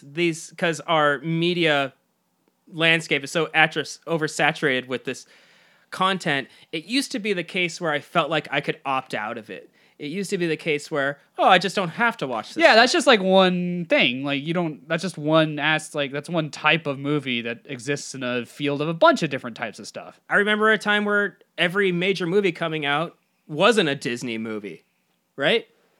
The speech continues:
Speaker 1: And now it's pretty much everything, or at least anything that has any kind of, like, budget behind it, at least in Hollywood. And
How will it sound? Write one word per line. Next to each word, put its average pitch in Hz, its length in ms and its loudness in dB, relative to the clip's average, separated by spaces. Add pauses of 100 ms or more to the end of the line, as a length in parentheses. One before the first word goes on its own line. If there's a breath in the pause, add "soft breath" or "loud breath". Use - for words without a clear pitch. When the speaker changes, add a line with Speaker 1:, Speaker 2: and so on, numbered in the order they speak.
(600)
Speaker 1:
And 156 140 0
now 175 260 4
it's 165 300 -2 (100)
pretty - 760 -2
much 175 260 0
everything, 156 480 -2
or 151 60 -4
at 180 60 -2
least 208 200 -2
anything 226 340 0
that 165 120 0
has 156 220 -2
any 147 160 -8
kind 139 180 -6
of, 123 140 -10
like, 123 180 -8 (260)
budget 143 340 -6
behind 120 320 -8
it, 120 160 -8
at 147 60 -8
least 175 200 -2
in 127 60 -12
Hollywood. 123 680 -8 (640 soft breath)
And 147 480 0